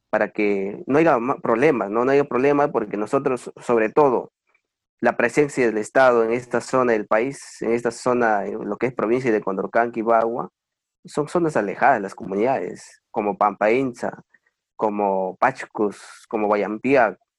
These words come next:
Entonces son comunidades que, que tienes que caminar días y días para poder llegar. Es por ello que nosotros, eh, coordinamos directamente con los apu de esas comunidades para que las brigadas que van a entrar,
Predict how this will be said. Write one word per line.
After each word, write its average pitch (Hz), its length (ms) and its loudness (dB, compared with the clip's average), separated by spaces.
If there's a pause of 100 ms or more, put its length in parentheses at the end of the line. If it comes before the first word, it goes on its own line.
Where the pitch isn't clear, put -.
(480)
Entonces 143 340 -2
son 180 120 0
comunidades 151 420 0
que, 104 200 -6 (500)
que 101 100 -10
tienes 160 220 2
que - 40 -6
caminar 123 420 0
días 127 420 -2
y 101 60 -6
días - 520 -2
para 98 180 -4
poder 104 240 -2
llegar. 98 380 -4 (640)
Es 143 160 -2
por 143 160 0
ello 151 140 2
que 151 60 -2
nosotros, 139 800 -2 (120)
eh, 101 320 -2
coordinamos 117 520 2
directamente 120 680 0
con 101 200 -4
los 92 160 -6
apu 120 260 2
de 107 100 0
esas 113 180 -4
comunidades 113 720 -2 (640)
para 107 220 0
que 104 100 -6
las 101 400 -6 (120)
brigadas 156 520 2
que 127 100 0
van 135 220 4
a 127 40 0
entrar, 123 460 0